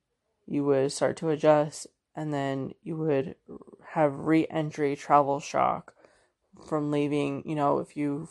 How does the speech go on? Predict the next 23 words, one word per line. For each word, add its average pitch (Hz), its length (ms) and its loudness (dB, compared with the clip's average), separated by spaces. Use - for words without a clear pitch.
go 147 160 2
to 143 100 2
Europe, 175 440 4
when 151 180 -6
you 143 80 -6
come 143 300 -8
back 156 400 0
from 196 180 -2
there 180 180 0
and 156 220 -6
you 147 160 -4
re-enter 160 580 -4
the 151 160 -6
States, - 680 -8
you 165 280 0
would 156 160 0
have 139 280 2
a - 100 -4
little 143 280 0
bit 135 160 4
of 139 100 -4
culture 147 340 -4
shock 135 400 -4